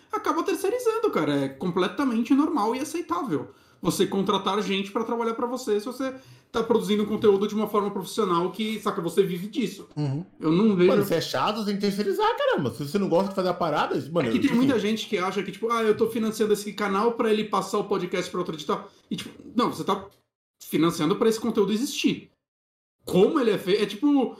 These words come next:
Speaker 1: sei lá, você contrata, o Rádio na Nossa tá lá com o pedreiro dele, e ele contrata o pedreiro, com o pedreiro contrata o ajudante, você fala, "Não, contra-, eu falei pra você fazer um negócio, não pra você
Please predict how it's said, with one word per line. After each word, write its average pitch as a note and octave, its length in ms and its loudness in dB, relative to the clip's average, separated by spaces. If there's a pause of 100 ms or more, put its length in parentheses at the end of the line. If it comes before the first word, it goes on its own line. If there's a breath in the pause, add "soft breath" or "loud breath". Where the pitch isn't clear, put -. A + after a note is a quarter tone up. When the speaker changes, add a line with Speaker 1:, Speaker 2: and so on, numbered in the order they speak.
(140 loud breath)
Speaker 1:
sei B3 160 2
lá, A#3 100 2
você A3+ 140 0
contrata, G#3 440 -2
o F#3+ 300 -2
Rádio G3 220 2
na G3 80 2
Nossa F#3 180 0
tá G3+ 100 -2
lá F3 140 2
com E3+ 80 -8
o - 20 -10
pedreiro E3+ 320 0
dele, D#3+ 480 2 (760 soft breath)
e G3 200 2
ele G3+ 100 6
contrata G#3+ 300 2
o G#3 40 -2
pedreiro, A#3 480 4
com B3+ 120 -2
o A3+ 80 -2
pedreiro A3+ 340 6
contrata A3+ 380 0
o A3+ 40 6
ajudante, G#3+ 260 2
você C4+ 60 4
fala, A3+ 140 4
"Não, A3+ 180 4
contra-, D3+ 240 -2
eu D#3 120 0
falei D#3+ 200 0
pra G#3 100 2
você C4 360 2
fazer E3+ 200 0
um E3 40 0
negócio, D#3 400 0
não E3 100 -2
pra C#4+ 120 -2
você C4 220 4